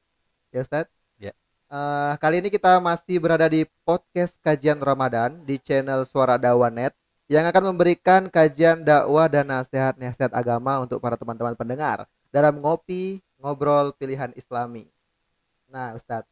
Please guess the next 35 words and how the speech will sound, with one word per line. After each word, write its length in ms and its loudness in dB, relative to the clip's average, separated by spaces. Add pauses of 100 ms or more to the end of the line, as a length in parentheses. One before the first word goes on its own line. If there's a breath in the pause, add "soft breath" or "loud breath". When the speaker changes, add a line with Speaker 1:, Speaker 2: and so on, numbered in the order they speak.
Speaker 1:
nggak 180 -12
kerasa 360 -10
kita 260 -12
udah 320 -8 (380)
syuting 420 -10
podcast 480 -8
yang 240 -8
kesekian 560 -12
kalinya. 540 -12
Speaker 2:
Ya, 320 -12
alhamdulillah. 320 -14
Speaker 1:
Mungkin 240 -8
ini 160 -8
nanti 260 -10
podcast 380 -8
yang 160 -6
ini 240 -12
bakal 320 -6
tayang, 400 -6 (480)
eh, 320 -16 (160)
entah 320 -6
itu 160 -10
puasa 320 -10
keempat 480 -10
atau 80 -8
kelima. 640 -16 (160)
Speaker 2:
Ya. 160 -14
Speaker 1:
Jadi 160 -6
mungkin 240 -8
kita 240 -4
sapa 320 -6
dulu 180 -8
pendengar 380 -12
kita 580 -6
agar, 380 -10